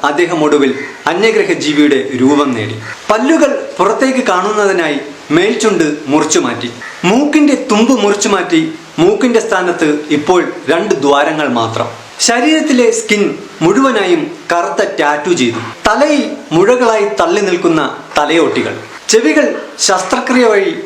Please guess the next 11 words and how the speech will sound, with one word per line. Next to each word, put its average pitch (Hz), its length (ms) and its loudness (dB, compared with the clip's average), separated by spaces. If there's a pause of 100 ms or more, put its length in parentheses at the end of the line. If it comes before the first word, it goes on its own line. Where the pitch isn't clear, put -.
(120)
പൂർണ്ണമായും 180 680 2
നീക്കം 135 340 -2
ചെയ്തു. 110 500 -4
നാക്ക് 240 640 2
രണ്ടായിട്ട് 226 560 0
പിളർത്തി 170 560 0 (200)
പാമ്പിന്റെ 220 460 2
പോലുള്ള 160 400 2
നാക്കാക്കി. 123 580 -4 (420)
ടാറ്റു 269 300 2
അടിച്ച് 247 540 2